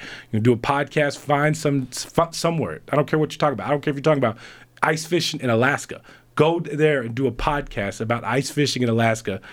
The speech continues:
five days a week, that way you're getting those reps early on in your career,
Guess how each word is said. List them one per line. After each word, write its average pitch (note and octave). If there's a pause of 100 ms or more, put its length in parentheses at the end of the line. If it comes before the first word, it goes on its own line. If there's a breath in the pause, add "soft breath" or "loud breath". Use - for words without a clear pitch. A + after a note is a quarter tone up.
(160 loud breath)
five D3
days C#3+
a C3+
week, A#2
that A2+
way A#2+
you're A2
getting A#2+
those A2
reps G2+ (120)
early B2+
on A#2
in G#2+
your G#2
career, G2+